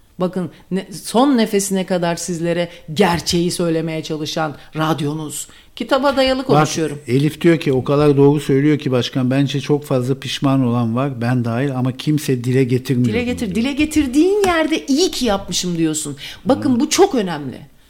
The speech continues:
Speaker 1: İyi ki yapmışım. Hayat ve minnet duyuyorsun varlığına onun. Çünkü ben eğer Memo olmasaydı, Allah,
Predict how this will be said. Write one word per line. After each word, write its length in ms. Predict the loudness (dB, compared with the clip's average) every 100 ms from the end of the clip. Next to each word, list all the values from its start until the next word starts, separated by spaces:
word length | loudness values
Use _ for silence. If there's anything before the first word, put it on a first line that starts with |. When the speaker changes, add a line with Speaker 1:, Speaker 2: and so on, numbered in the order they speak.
| -20 -8
Speaker 1:
İyi 280 | -2 0 0
ki 160 | 2 2
yapmışım. 640 | 2 -2 -6 -4 -4 -8 -10 -14
Hayat 520 | -4 0 0 0 0
ve 100 | 4
minnet 640 | 6 6 6 4 0 -2 -2
duyuyorsun 600 | 0 2 0 -2 -4 -2
varlığına 520 | 0 0 -2 -4 -6
onun. 220 | -6 -8 -10 -18 -20 _ _ -2
Çünkü 360 | 2 2 2
ben 200 | 4 2 2
eğer 300 | 0 0 0
Memo 220 | -2 0
olmasaydı, 540 | 0 -2 -4 -4 -2
Allah, 320 | -2 -2 -4